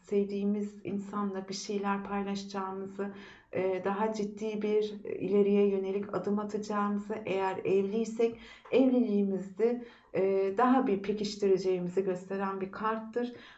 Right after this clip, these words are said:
Aynı zamanda sevgili arkadaşlar, uzun süre görmediğiniz ya da bir araya gelemediğiniz akrabanız olur, eee, sevdiğiniz insanlar, arkadaşlarınız olur.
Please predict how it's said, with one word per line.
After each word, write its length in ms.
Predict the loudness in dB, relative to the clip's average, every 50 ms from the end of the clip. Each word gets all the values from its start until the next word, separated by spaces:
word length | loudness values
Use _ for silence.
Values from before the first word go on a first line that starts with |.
| -20 _ _
Aynı 300 | 4 6 8 8 8 8
zamanda 460 | 8 6 4 2 2 0 0 0 -4
sevgili 400 | -4 -2 -2 0 0 0 -2 -4
arkadaşlar, 760 | -2 -4 -4 -4 -6 -6 -6 -6 -6 -8 -6 -2 -2 -2 -2 -4 -8 -14 -18 -20 -20 -4 0
uzun 280 | 2 4 6 6 6
süre 280 | 6 4 2 2 2 2
görmediğiniz 1040 | 2 2 2 4 4 2 2 0 -2 -2 -2 -2 -2 0 -2 -2 -4 -4 -4 -2
ya 120 | 0 0 2
da 200 | 0 0 -2 -4 -10 -18 -14 _ 2
bir 120 | 4 6
araya 300 | 6 6 6 6 6 4
gelemediğiniz 880 | 6 6 4 4 4 4 4 4 2 2 0 -2 -2 -2 -2 -4 -6 -8 -4 -4
akrabanız 720 | -4 -2 -2 0 0 0 0 0 0 -2 -2 -4 -4 -2
olur, 500 | -2 0 0 0 0 -2 -2 -4 -10 -16 -20 -20 -20 _ _ _ _ -2
eee, 500 | -2 0 2 2 2 0 0 -2 -2 -4
sevdiğiniz 760 | -2 2 4 4 4 4 2 0 0 0 0 -2 -2 -2
insanlar, 720 | -2 -2 -2 -4 -4 -4 -2 0 0 0 0 0 -2 -2
arkadaşlarınız 960 | -2 -2 -2 -2 -4 -6 -4 -4 -4 -4 -4 -4 -2 0 0 0 0 0 -2 -2
olur. 300 | -2 -2 0 0 -2